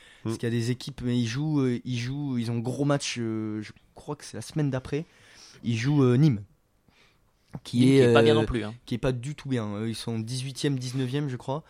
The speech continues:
Speaker 1: Et donc là, euh, là, c'est, c'est, ils sont pas bien, mais, euh, ça va être le match, euh, d'Angers comme ils avaient gagné à Dijon. Je pense que ça, c'était un gros coup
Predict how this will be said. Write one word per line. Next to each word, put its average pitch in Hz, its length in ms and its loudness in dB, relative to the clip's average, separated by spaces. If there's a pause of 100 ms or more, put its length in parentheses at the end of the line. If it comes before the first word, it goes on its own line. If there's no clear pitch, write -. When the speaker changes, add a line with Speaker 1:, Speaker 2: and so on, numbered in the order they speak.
(400)
Speaker 1:
Et 107 80 -4
donc 113 220 -2
là, 143 320 8
euh, 113 500 4
là, 113 100 0
c'est, 110 220 -4
c'est, - 200 -10
ils 98 280 -6
sont 123 160 -8
pas 113 120 -8
bien, 143 280 -4
mais, 131 340 0
euh, 117 120 0
ça 107 140 -8
va 110 60 -2
être 117 120 -8
le 107 80 -4
match, 113 320 -4
euh, 98 220 -8
d'Angers 110 360 -6
comme 113 180 -4
ils 104 120 -4
avaient 107 140 -6
gagné 110 220 -6
à 104 40 -6
Dijon. 110 360 -6 (140)
Je - 60 -20
pense 110 100 -18
que - 100 -20
ça, - 140 -10
c'était - 260 -16
un 95 80 -14
gros 120 240 -10
coup - 160 -14